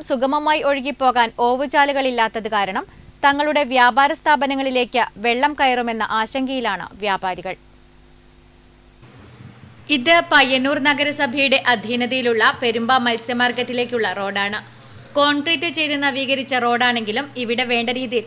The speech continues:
ഡ്രെയിനേജ് സംവിധാനമില്ല എന്നത് വലിയ പോരായ്മ തന്നെയാണ്. ചില ഭാഗങ്ങളിൽ ഓവുചാൽ ഉണ്ടെങ്കിലും പലയിടത്തും സ്ലാബുകളില്ല. ചിലയിടങ്ങളിൽ സ്ലാബുകൾ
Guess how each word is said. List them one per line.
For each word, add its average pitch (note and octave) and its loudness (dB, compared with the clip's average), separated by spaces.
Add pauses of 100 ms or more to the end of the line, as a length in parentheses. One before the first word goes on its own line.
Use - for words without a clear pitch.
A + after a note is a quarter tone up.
(100)
ഡ്രെയിനേജ് B3 0
സംവിധാനമില്ല B3 -2 (120)
എന്നത് G#3+ -4 (160)
വലിയ A3+ -2
പോരായ്മ A#3 0 (100)
തന്നെയാണ്. G3 -6 (720)
ചില D#4+ 2 (160)
ഭാഗങ്ങളിൽ D4+ 0 (180)
ഓവുചാൽ C4+ 0
ഉണ്ടെങ്കിലും A#3 -4 (160)
പലയിടത്തും B3+ 0 (100)
സ്ലാബുകളില്ല. G#3 -4 (640)
ചിലയിടങ്ങളിൽ D#4+ 0 (100)
സ്ലാബുകൾ B3 2